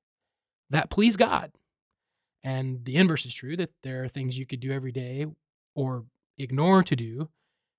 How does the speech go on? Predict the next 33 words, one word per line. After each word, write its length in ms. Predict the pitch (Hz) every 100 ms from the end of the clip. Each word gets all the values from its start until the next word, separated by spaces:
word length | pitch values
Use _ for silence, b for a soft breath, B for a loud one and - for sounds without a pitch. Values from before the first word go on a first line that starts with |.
| _
that 180 | - 127
God 240 | 135 151 143
would 140 | 143
not 240 | 143 170
be 100 | 147
pleased. 460 | 123 - 120 - -
And 100 | 135
so 80 | -
you 100 | 143
think 200 | 131 220
about 220 | 226 196
God's 320 | 143 156 139 123
will. 520 | 151 202 131 - - _ _ _ _ _ _ _ -
What 260 | 139 233
are 280 | - 156 190
the 100 | 214
things 380 | 196 147 139 147
that 120 | 147
God 240 | 135 139 151
has 140 | 127
asked 420 | - 143 156 -
me 200 | 135 143
to 140 | 147 131
do? 280 | 120 156 127
What 160 | 151
are 60 | 185
the 100 | 160
things 320 | - 170 143
I 120 | 143
can 260 | 151 139 127
pursue 680 | - 139 - 220 226 147 131
each 280 | 156 - 147
day 520 | 165 120 120 147